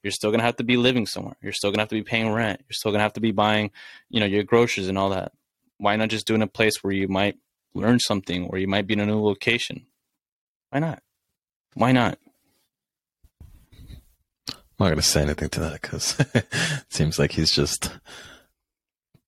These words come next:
Speaker 2: yep, I agree.
Speaker 1: I'm, I'm, I'm feeding that. I'm feeding
Speaker 2: Yeah,
Speaker 1: it.
Speaker 2: I agree.
Speaker 1: Tienes un gusanito por dentro, and I'm just, like, feeding it, like, little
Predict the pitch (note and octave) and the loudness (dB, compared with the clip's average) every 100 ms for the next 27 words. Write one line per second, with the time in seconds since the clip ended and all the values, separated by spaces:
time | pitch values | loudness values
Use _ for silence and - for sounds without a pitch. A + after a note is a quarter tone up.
0 | _ D#2+ D#2 - _ _ F#2 F#2 F2 E2+ | _ 0 0 0 _ _ 2 2 4 2
1 | E2+ A2+ - - _ _ G#2 G#2 G#2+ G#2 | 2 0 0 -18 _ _ -2 0 0 0
2 | A#2+ A2 G2 F#2+ - G2+ - G2+ G2 F2 | 0 2 0 -2 -4 -8 -2 0 2 2
3 | D2+ - _ _ _ - E2+ - - - | 0 -4 _ _ _ -2 -2 0 -4 -6
4 | _ - - _ - A#2+ C3 C3 C3 B2+ | _ -20 -20 _ 0 2 4 4 4 4
5 | B2+ - C3 B2+ B2 A#2 B2 C3+ B2+ A2 | 4 6 4 4 4 4 4 4 2 2
6 | A2 G#2 G2+ - A2 G#2+ G2+ G2 F#2 A2 | 0 0 -2 0 0 0 -2 -6 -6 -6
7 | G2 F#2+ | -6 -10